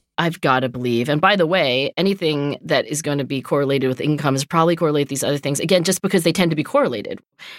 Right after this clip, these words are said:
So I think we don't know whether it is either because, as Abby wonders, these people tend to be the productive people, so it's just a spurious correlation,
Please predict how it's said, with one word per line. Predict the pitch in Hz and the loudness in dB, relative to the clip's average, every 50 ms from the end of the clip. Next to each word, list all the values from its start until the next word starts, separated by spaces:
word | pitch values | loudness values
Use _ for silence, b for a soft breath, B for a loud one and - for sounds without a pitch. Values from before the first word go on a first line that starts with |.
| B B | B B
So | - - 196 180 | 0 2 2 2
I | - - 185 185 | 2 2 -2 -2
think | - - 226 233 233 233 | -2 -2 -2 -2 -2 -2
we | 208 208 196 185 180 175 B B B B B B _ 185 | -2 0 0 0 0 -2 B B B B B B _ 2
don't | 175 190 196 202 - - | 4 4 4 4 2 0
know | 190 180 175 165 | 2 2 2 4
whether | 160 160 156 156 160 160 151 151 | 4 2 2 2 2 2 2 2
it | 151 | 2
is | 151 151 143 - - _ _ | 2 0 -2 -6 -12 _ _
either | 147 151 156 160 165 151 147 147 147 143 143 | 0 0 0 2 2 0 2 2 0 0 -2
because, | 143 156 147 143 - - 294 285 185 131 117 131 165 202 226 - - | -2 -2 -4 -4 -2 0 2 2 4 2 0 -2 -2 -4 -4 -6 -4
as | - 156 156 - | -4 -4 -2 0
Abby | 143 151 156 165 147 143 143 139 143 | -2 -2 -2 -2 -2 -2 -2 -2 -4
wonders, | - - 156 156 175 196 180 127 127 123 131 139 - - | -4 -4 -2 0 0 0 0 0 0 -2 -2 -4 -4 -2
these | 156 156 147 | -2 -2 -2
people | - 170 160 - 143 113 - B B B B B B _ | -2 -2 -2 0 0 -2 -2 B B B B B B _
tend | - 160 143 143 | 0 2 2 2
to | 139 139 | 4 2
be | 151 143 | 2 2
the | 143 | 2
productive | - 147 139 135 - - 117 113 | 0 0 -2 -2 -2 -4 -6 -2
people, | - 277 330 - 170 180 208 254 294 285 | 0 -2 0 2 2 2 2 2 -2 -2
so | 240 - 156 | -2 -2 -2
it's | 135 131 - - | -2 -2 -4 -2
just | - 131 143 - - - | -2 -2 -2 -2 -2 -2
a | 127 127 127 127 131 - _ - | 0 0 0 0 -2 -6 _ -8
spurious | - - - 285 339 349 240 180 190 196 - | -8 -2 0 2 4 4 2 2 0 -2 -4
correlation, | - - 170 147 143 135 131 131 131 - 143 139 151 175 | -4 -2 0 0 0 0 -2 -2 -2 -2 -2 -2 -2 -4